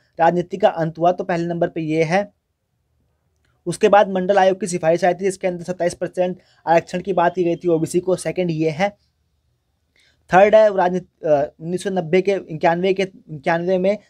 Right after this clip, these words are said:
राजीव गांधी जी की हत्या कर दी गई थी और उसी के कुछ दिनों बाद जब पीवी नरसिम्हा राव जी की सरकार थी, तो एलपीजी नवीन उदारीकरण आर्थिक नीति को अपनाया गया था, तो ये,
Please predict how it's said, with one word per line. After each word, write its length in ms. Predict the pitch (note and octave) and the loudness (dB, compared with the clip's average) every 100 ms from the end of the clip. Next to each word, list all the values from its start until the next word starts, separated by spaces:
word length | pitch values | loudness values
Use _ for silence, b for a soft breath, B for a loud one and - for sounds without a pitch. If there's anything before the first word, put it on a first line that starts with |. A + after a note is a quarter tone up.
| _ | _
राजीव 220 | D3+ F3 | 2 2
गांधी 280 | F3+ F3 F3 | 2 0 0
जी 160 | D#3+ F3+ | 0 -4
की 120 | F3+ | -4
हत्या 240 | C#3+ E3 | -6 -4
कर 100 | E3+ | -2
दी 100 | E3+ | 0
गई 120 | F3 E3+ | -2 -2
थी 140 | G3 | -2
और 60 | F#3+ | -4
उसी 200 | F#3 F3+ | -6 -8
के 100 | F#3 | -8
कुछ 280 | _ E3+ | _ -14
दिनों 280 | D3+ E3 E3 | -10 -4 2
बाद 260 | D#3+ F#3+ F#3 _ _ _ | 2 2 -2 _ _ _
जब 160 | D#3 E3 | -6 -4
पीवी 220 | F3 F3+ | -6 -2
नरसिम्हा 380 | F#3+ F3+ F3 F3 | -2 -2 -2 0
राव 200 | E3+ E3+ | 0 -2
जी 100 | E3 | -6
की 80 | F3 | -6
सरकार 300 | D#3+ D#3 D#3 | -2 -2 -2
थी, 60 | D#3+ | -2
तो 100 | G3 | 0
एलपीजी 440 | E3 D#3 F3+ F3+ | 0 0 -2 -2
नवीन 480 | E3 E3+ F#3 G3 F#3+ b _ | 0 2 2 0 -6 b _
उदारीकरण 640 | D3+ D#3+ E3 F3+ F#3 F3 F3+ | 4 6 6 2 0 -6 -4
आर्थिक 440 | E3+ D#3+ F#3 F#3+ | -4 -6 -10 -10
नीति 220 | E3+ - | -10 -10
को 200 | F3 F3+ | -4 -2
अपनाया 280 | E3+ D#3+ D#3+ | -2 -2 0
गया 160 | D#3 G3 | 0 -2
था, 100 | F3 | -4
तो 140 | F#3 | -4
ये, 300 | D3+ E3 | -2 -4